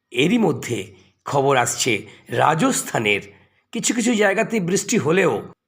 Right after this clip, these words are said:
সুরতগড়, শ্রী গঙ্গানগর জেলার পাঁচ নম্বর ওয়ার্ডে মহিলারা গরমের কারণে পানীয় জলের জন্য তারা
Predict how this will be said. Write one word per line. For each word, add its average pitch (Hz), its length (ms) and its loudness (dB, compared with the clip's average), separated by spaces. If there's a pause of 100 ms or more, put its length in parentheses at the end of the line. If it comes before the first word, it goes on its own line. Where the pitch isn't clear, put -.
সুরতগড়, 143 760 0 (300)
শ্রী 160 240 2
গঙ্গানগর 151 680 2
জেলার 113 380 2 (400)
পাঁচ 175 260 2
নম্বর 156 500 2 (340)
ওয়ার্ডে 135 520 2 (320)
মহিলারা 131 760 0 (260)
গরমের 180 520 2
কারণে 143 420 0 (300)
পানীয় 208 460 2
জলের 196 360 2
জন্য 143 520 0 (220)
তারা 123 480 2